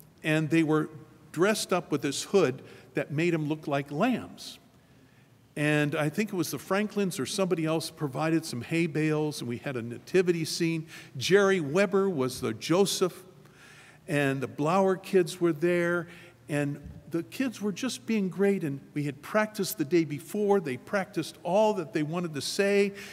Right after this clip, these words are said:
and got the lines down, but something happened. All of a sudden, the kids had fun with the hay. And all of a sudden,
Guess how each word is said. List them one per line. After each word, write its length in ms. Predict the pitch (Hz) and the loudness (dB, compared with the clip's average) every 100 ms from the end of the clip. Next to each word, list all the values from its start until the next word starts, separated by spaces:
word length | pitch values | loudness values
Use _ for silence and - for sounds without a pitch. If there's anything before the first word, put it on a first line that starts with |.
| - | -14
and 80 | 151 | -4
got 180 | 180 175 | -2 0
the 80 | 139 | -2
lines 480 | 156 190 202 190 | 2 4 4 2
down, 380 | - 180 180 175 - - - - - _ - | 2 2 2 -2 -4 -16 -20 -20 -20 _ -2
but 160 | 160 | 0
something 440 | - 233 220 202 165 | 2 2 4 2 -2
happened. 540 | 135 131 - 110 123 - - - - - _ _ _ _ _ _ - - - - - _ | -2 -4 -6 -10 -12 -16 -20 -20 -20 -20 _ _ _ _ _ _ -20 -20 -20 -20 -20 _
All 240 | 151 196 214 | 2 4 4
of 100 | 180 | 4
a 80 | |
sudden, 560 | 165 - 180 160 143 156 | 2 2 2 0 -2 -8
the 60 | 139 | -10
kids 640 | - - 180 156 - - - - - | -4 2 2 2 -8 -12 -16 -16 -8
had 200 | 156 151 | -6 -6
fun 400 | - 175 175 170 | -4 -2 0 -2
with 160 | 147 - | -4 -6
the 80 | |
hay. 460 | 131 226 220 156 - - - - - - _ - 240 240 - 277 233 233 - 214 196 240 214 - - - - - - - - 269 - | -6 -4 -4 -6 -12 -20 -20 -20 -20 -20 _ -20 -20 -20 -20 -18 -18 -18 -16 -16 -18 -18 -18 -18 -18 -18 -18 -18 -20 -18 -16 -14 -4
And 300 | 196 196 190 - | 2 2 2 4
all 280 | 208 269 | 6 6
of 80 | 285 | 4
a 20 | |
sudden, 560 | 190 - 196 190 202 208 | -2 4 6 6 2 -2